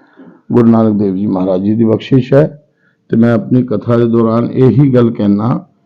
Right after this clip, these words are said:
ਕਿ ਸਰਬ ਸਾਂਝੀ ਬਾਣੀ, ਸਰੋਵਰ ਇੱਕ, ਸੰਗਤ ਇੱਕ, ਪੰਗਤ ਇੱਕ, ਜ਼ਾਤ ਨਾ ਪਾਤ,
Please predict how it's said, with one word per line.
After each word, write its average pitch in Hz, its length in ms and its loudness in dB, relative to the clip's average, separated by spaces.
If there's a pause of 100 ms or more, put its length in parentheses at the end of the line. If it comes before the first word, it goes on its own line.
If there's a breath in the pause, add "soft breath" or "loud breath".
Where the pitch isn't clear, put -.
(260)
ਕਿ 123 160 2
ਸਰਬ 123 360 -2
ਸਾਂਝੀ 113 420 0
ਬਾਣੀ, 104 480 -2
ਸਰੋਵਰ 110 600 -4
ਇੱਕ, 127 440 -4 (120)
ਸੰਗਤ 110 420 -4
ਇੱਕ, 107 320 -6
ਪੰਗਤ 117 680 -2
ਇੱਕ, 110 300 -6
ਜ਼ਾਤ 113 480 0
ਨਾ 110 160 -2
ਪਾਤ, 117 440 -6